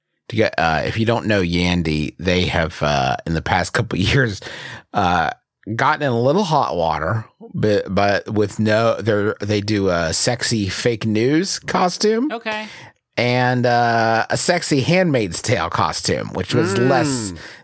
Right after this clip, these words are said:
Speaker 1: that one was tough.
Speaker 2: Misses the mark a bit.
Speaker 3: Yeah, a swing and a miss.
Speaker 1: That one was controversial. Um, but they have announced that they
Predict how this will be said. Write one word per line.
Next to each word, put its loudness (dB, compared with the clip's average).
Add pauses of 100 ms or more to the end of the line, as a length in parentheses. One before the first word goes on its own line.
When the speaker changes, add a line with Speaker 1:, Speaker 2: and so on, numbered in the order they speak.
Speaker 1:
that 2
one 2
was 2
tough. 2
Speaker 2:
Misses 0
the 0
mark 0
a -6
bit. 0 (920)
Speaker 3:
Yeah, 2 (160)
a 2
swing 0
and 0
a 4
miss. -4 (280)
Speaker 1:
That 0
one 2
was 2
controversial. 0 (380)
Um, 0 (720)
but 0
they 2
have 2
announced 0
that -2
they 2